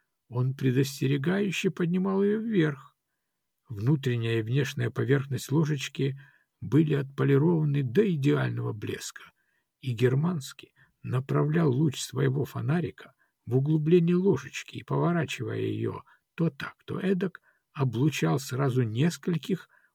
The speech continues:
уже ему поднадоевших поклонников. В отличие от монокля, ложечка была не опасна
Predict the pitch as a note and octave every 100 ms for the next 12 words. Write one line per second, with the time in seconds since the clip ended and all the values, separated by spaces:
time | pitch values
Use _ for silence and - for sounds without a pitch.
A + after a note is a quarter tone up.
0 | - A2+ A#2 C#3 B2+ A#2 - G#2+ G#2+ G2
1 | G2+ G#2 D#3 - - C3+ _ C3 - -
2 | - - - - - _ _ _ _ _
3 | _ _ _ _ - G2 A#2 - C#3 C3+
4 | B2+ A#2 G#2+ A2+ A2 B2+ F#3 - - -
5 | _ _ _ A#2+ C3 C#3 C3+ - C3 C3+
6 | C#3 C#3 C#3+ C#3 - - - - -